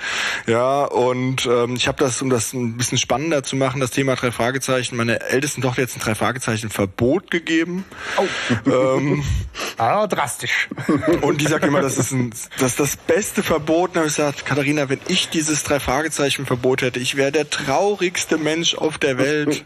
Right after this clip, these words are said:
Speaker 1: Ja. Und, ähm, interessanterweise hatten wir schon mal zusammen, also die sechs,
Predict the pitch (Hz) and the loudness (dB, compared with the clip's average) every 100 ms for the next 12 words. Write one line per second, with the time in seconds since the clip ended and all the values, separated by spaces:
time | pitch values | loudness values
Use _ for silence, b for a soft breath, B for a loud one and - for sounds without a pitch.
0 | - 113 123 139 151 B B B B B | -2 0 2 -2 -6 B B B B B
1 | B B B B - 120 120 123 120 - | B B B B 0 2 2 -2 -2 0
2 | 117 117 117 127 139 139 131 143 160 139 | 2 2 2 0 0 0 0 0 0 2
3 | 127 156 147 120 160 151 151 - 143 135 | 0 0 0 -2 -2 0 2 2 0 -2
4 | 135 123 135 131 117 117 110 107 117 - | 0 0 2 0 0 0 0 0 0 0
5 | - - | -4 -4